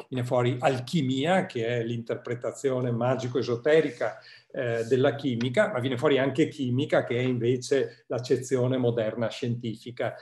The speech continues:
di queste discipline, eh, con, eh, una serie molto lunga di scienziati che si dedicano a questi studi, a queste ricerche. Tipicamente hanno ovviamente il loro nome arabo, ad esempio,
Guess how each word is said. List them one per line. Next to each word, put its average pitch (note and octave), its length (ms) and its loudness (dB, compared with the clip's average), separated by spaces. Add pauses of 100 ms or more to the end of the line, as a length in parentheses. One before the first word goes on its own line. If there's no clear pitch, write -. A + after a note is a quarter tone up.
(140)
di B2+ 160 -4
queste B2 300 -4
discipline, A2 640 -12 (340)
eh, C3 240 -4
con, C3+ 480 2
eh, A2+ 720 2
una B2 280 -2
serie C#3 360 4
molto A#2+ 340 0
lunga B2+ 560 2
di A2+ 420 -4
scienziati A#2+ 800 -6
che A#2 120 -6
si A#2+ 180 -10
dedicano B2 800 -2 (280)
a A#2+ 120 -6
questi B2 240 -10
studi, C#3 320 -2
a A2+ 80 0
queste B2 320 -6
ricerche. B2+ 840 0 (340)
Tipicamente B2 640 -2
hanno G#2+ 360 -2
ovviamente G#2 380 -2
il A#2 60 2
loro A#2 220 2
nome A#2 320 0
arabo, A#2 600 2 (220)
ad A2 120 -10
esempio, B2 680 -4